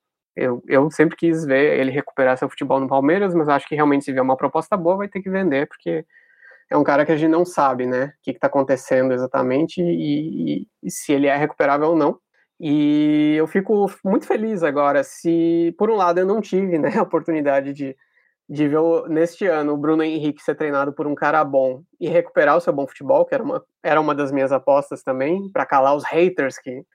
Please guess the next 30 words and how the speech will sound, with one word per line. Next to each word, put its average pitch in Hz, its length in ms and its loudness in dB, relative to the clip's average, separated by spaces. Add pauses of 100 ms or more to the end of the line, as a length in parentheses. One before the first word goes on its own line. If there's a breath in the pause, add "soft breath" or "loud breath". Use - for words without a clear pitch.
trataram 143 400 0
ele 143 180 2
como 156 200 -2
uma 139 160 0
pária 151 540 -2 (180)
neste 139 420 -8
ano, 143 280 0
né, 139 240 -4 (180)
que 151 100 -10
realmente 139 320 2
foi 151 160 0
mal. 147 320 0 (380 soft breath)
Mas 170 300 2
o 190 60 0
Scarpa, 185 400 2
pelo 190 180 2
menos, 180 720 -2
tá 165 80 2
tendo 165 200 2
essa 165 160 0
oportunidade 156 840 0
e 143 800 -6
é 143 100 -2
mais 147 240 0
uma 165 140 0
teoria 147 400 0
nossa 143 320 -2
aqui, 143 280 -6
né, 147 220 -2
de... 143 240 -10